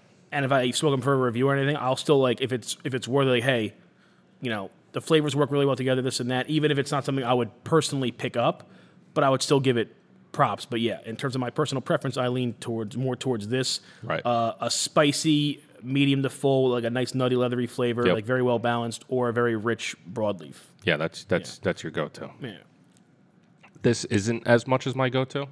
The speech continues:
Speaker 2: I mean, I like it, but I would rather, I think I'd still rather go the broadleaf,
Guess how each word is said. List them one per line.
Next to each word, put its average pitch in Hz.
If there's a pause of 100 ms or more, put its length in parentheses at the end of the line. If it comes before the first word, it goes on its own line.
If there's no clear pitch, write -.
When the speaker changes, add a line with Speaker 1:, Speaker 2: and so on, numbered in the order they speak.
(200)
Speaker 2:
I 95
mean, 98
I 95
like 92
it, 131 (260)
but 92
I 87
would 85
rather, 87 (520)
I 92
think 85
I'd 80 (180)
still 85
rather 82
go 87
the 82
broadleaf, 87